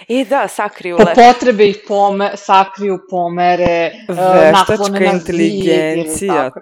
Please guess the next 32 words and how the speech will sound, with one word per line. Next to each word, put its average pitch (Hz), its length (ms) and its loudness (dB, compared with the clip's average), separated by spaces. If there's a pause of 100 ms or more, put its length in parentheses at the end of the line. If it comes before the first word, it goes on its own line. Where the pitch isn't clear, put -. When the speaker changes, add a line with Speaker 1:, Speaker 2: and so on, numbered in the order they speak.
Speaker 3:
to 196 220 -2
je 190 60 -2
Speaker 2:
nešto. 202 180 -2 (100)
<laughs> 196 80 -4
Speaker 3:
to. 190 400 4 (120)
Speaker 1:
I - 60 0
kad 294 200 4
se 311 160 4
pogledaju, 170 840 -2
to 196 160 -10
mi 180 100 -12
je - 20 -14
isto - 200 -20
super, 196 240 -16
kad 180 180 -14
jedan 185 220 -4
robot 190 240 -8
pogleda 196 440 -2
drugog, 147 320 -4 (920)
kao 214 160 -6
da 185 120 -8
mu - 60 -8
Speaker 3:
Da. 185 80 -6
Speaker 1:
njavaju. 311 200 2
Speaker 2:
I - 20 4
što 339 140 0
jedan 330 200 2
ispušta 415 340 2 (100)
plave, 294 360 8
drugi 269 260 2
roze 247 360 6
zrake. 208 580 -2